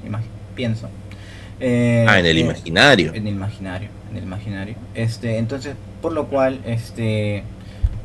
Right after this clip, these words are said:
Speaker 1: diríamos, bueno, entonces no se ha censurado, ¿no? Sencillamente se ha, se ha postergado.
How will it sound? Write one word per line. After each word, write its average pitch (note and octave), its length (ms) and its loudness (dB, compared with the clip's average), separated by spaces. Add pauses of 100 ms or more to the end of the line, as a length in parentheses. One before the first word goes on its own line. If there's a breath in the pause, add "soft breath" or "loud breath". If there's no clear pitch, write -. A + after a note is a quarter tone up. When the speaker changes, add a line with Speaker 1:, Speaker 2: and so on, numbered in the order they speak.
(140)
Speaker 1:
diríamos, B2+ 640 2
bueno, A#2+ 300 2 (360)
entonces A#2+ 320 -2
no A#2+ 220 2
se C#3 80 -8
ha - 20 -10
censurado, B2+ 560 -2
¿no? A2 140 -2 (280)
Sencillamente A#2+ 600 -2
se B2 160 -4
ha, A#2 260 -2
se - 140 -8
ha G#2+ 40 -4
postergado. A2 680 -2